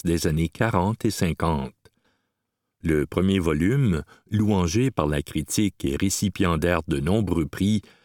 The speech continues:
a été publié en deux mille dix-sept, deux mille dix-huit en français, et il aura fallu attendre sept années pour enfin pouvoir plonger dans sa suite. Il faut dire que l'autrice, Emile Ferris,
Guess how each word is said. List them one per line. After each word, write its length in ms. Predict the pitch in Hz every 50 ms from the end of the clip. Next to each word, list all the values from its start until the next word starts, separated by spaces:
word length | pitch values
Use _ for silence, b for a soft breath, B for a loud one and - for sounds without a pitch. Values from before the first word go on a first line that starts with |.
| b b b
a 120 | - 107 123
été 280 | 131 - - 170 165
publié 460 | - 170 156 117 113 120 127 156 165
en 120 | 156 143 131
deux 140 | 117 110 117
mille 240 | 127 131 131 113
dix-sept, 720 | 101 85 82 87 82 - - - 92 82 76 - _ - - _ _ _ _ _ _ _ -
deux 160 | 98 107 127
mille 220 | 131 135 131 127
dix-huit 640 | 110 98 101 104 98 80 80 82 87 80 - _ -
en 100 | 78 73
français, 560 | - - - 73 73 76 - - 113 123 123 B B B B B B B B B -
et 220 | 120 120 117 113
il 120 | 101 92
aura 220 | 92 87 85 85 85
fallu 340 | - - 85 78 80 82 76
attendre 560 | 71 - - 85 95 104 104 95 98 98 90
sept 400 | 87 - - - 165 165 - -
années 300 | 123 110 107 98 92 87
pour 180 | - - 82
enfin 360 | 82 78 71 - - 95 95 90
pouvoir 440 | - 85 78 73 80 80 78 -
plonger 560 | - - 101 104 104 101 95 80 82 82 87 92
dans 160 | 85 92 98
sa 220 | 95 - - 87
suite. 500 | - - - 73 69 67 - _ - - _ _ _ _ _ _ _ _ _ _ _ _ _ _ _ -
Il 140 | - 139 139
faut 180 | 131 - 165 143
dire 340 | 117 123 143 143 - -
que 80 | - 90
l'autrice, 840 | 87 82 82 87 90 - - 147 160 160 139 - - - - - _ _ _
Emile 340 | - 95 95 87 82 73 71
Ferris, 640 | - - - 92 101 107 117 139 143 - - - -